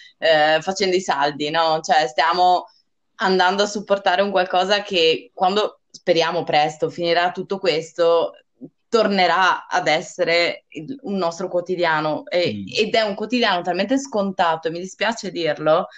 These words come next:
Speaker 1: eh, ma lo è, ed è per questo pro-, a maggior ragione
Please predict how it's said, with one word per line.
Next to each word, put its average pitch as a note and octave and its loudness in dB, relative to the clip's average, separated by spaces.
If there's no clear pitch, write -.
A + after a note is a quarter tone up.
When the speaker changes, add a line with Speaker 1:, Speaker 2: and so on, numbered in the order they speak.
Speaker 1:
eh, E3 0
ma A3+ 2
lo A3 4
è, F3+ 2
ed F#3+ -4
è G3 0
per F#3+ -10
questo G#3 -8
pro-, - -10
a G3 0
maggior G#3 -2
ragione F#3 -2